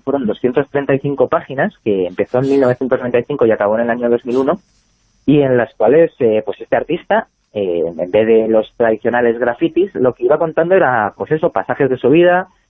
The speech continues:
eh, experiencias personales, eh, vivencias o reflexiones que él simplemente tenía y que en pequeños parrafitos iba dejando por la, por el subsuelo de Nueva York a la espera de que alguien los encontrara, que pues evidentemente no,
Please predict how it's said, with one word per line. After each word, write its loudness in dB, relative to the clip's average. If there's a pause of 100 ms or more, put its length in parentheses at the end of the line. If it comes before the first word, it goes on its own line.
(340)
eh, 0
experiencias -2
personales, 2
eh, 2
vivencias 0
o 0 (440)
reflexiones -2
que 0
él 2
simplemente -2
tenía 0 (360)
y 2
que -2
en 0
pequeños 0
parrafitos -2
iba 4
dejando 0 (420)
por 2
la, 2
por 2
el 2
subsuelo 0
de 2
Nueva 2
York 2 (300)
a 2
la 2
espera -2
de -2
que -4
alguien 0
los -2
encontrara, -4
que -4 (120)
pues -10
evidentemente -2
no, 0